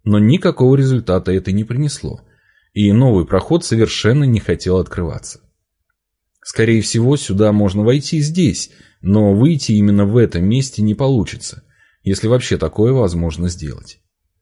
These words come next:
«Вот же гадство какое, прям-таки вселенского масштаба»,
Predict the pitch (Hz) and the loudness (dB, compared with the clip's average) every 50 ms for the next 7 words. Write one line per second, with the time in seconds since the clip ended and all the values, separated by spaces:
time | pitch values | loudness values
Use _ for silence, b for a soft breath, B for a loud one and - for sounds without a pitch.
0 | _ _ _ _ _ _ _ _ _ _ _ _ _ _ _ _ _ _ _ _ | _ _ _ _ _ _ _ _ _ _ _ _ _ _ _ _ _ _ _ _
1 | _ _ _ _ _ - 90 95 131 156 151 147 147 151 143 120 104 98 98 107 | _ _ _ _ _ -6 -4 -2 -2 -2 -2 -2 -2 -2 -2 -2 -2 0 0 0
2 | 87 - - - - 82 76 - - 71 - - - - - - - - - - | 0 -2 -6 -10 -10 -10 -8 -8 -8 -10 -10 -10 -12 -12 -10 -10 -10 -10 -8 -4
3 | 98 101 104 101 98 95 - 95 87 - - 80 - - - - - 85 80 80 | -2 0 0 0 -2 -2 -4 -8 -8 -8 -10 -10 -8 -8 -8 -6 -6 -6 -6 -6
4 | 78 92 120 151 151 - - - 151 147 143 143 143 143 139 135 - - - - | -6 -4 -4 -4 -6 -6 -8 -6 -4 -2 -2 -2 -2 -2 -2 -2 -4 -6 -8 -6
5 | - 98 87 69 - - 64 - - | -4 -2 -2 -2 -4 -8 -10 -12 -14